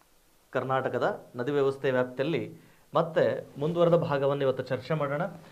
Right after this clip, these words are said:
ಇವತ್ತು ನಾವೇನು ಚರ್ಚೆ ಮಾಡೋಣ್ರಿ? ಕರ್ನಾಟಕದಲ್ಲಿನ ಪಶ್ಚಿಮಾಭಿಮುಖ ನದಿ ವ್ಯವಸ್ಥೆಯ ಬಗ್ಗೆ ಚರ್ಚೆ ಮಾಡೋಣ.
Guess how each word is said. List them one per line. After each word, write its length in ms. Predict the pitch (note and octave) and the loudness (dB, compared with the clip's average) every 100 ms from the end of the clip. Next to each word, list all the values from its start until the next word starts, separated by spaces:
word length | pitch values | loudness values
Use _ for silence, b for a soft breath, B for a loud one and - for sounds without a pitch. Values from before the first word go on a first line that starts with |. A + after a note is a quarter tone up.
| B B - | B B -2
ಇವತ್ತು 420 | F#3 A3 A3 G#3 | 2 2 2 2
ನಾವೇನು 360 | F#3 F#3 F#3+ E3+ | 4 4 2 2
ಚರ್ಚೆ 260 | E3 D#3+ | 0 2
ಮಾಡೋಣ್ರಿ? 680 | E3 E3 D#3 F3+ G#3+ - - | 0 2 0 -4 -6 -12 -6
ಕರ್ನಾಟಕದಲ್ಲಿನ 840 | D3+ E3 F#3+ G3 F3 E3+ D3+ E3+ F#3 A#2+ - - _ - | -2 0 2 2 0 -2 -2 -2 -2 -4 -8 -18 _ 0
ಪಶ್ಚಿಮಾಭಿಮುಖ 1080 | D#3+ D#3+ - A3 G3 F3 D#3 E3 D#3+ D#3+ | 0 0 -6 -2 2 2 2 0 -2 -2
ನದಿ 260 | G#3+ C#3+ C3 | -4 -4 -2
ವ್ಯವಸ್ಥೆಯ 440 | C3 A#2+ A#2+ B2+ | -2 -4 -6 -6
ಬಗ್ಗೆ 220 | A#2 A#2+ F3 | -6 -6 -6
ಚರ್ಚೆ 280 | B2 - | -8 -8
ಮಾಡೋಣ. 260 | A2+ G#2 | -6 -6